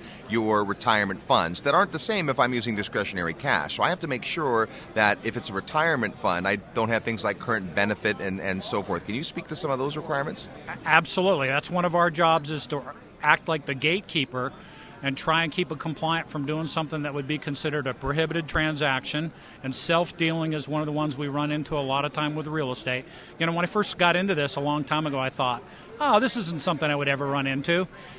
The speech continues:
Speaker 2: And sure enough, I really, uh, failed to look at how people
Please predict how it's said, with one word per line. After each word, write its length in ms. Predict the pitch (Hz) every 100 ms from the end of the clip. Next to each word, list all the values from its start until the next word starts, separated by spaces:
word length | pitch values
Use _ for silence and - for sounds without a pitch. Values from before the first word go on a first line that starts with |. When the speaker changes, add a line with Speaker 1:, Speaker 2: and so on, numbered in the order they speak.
| -
Speaker 2:
And 80 | 135
sure 300 | - 175 175
enough, 320 | 170 175 -
I 140 | 147
really, 580 | 147 151 170 175 170 160
uh, 160 | 151 147
failed 500 | - - 190 185 -
to 100 | 175
look 260 | 160 180 170
at 80 |
how 180 | 156 165
people 520 | 156 165 160 156 151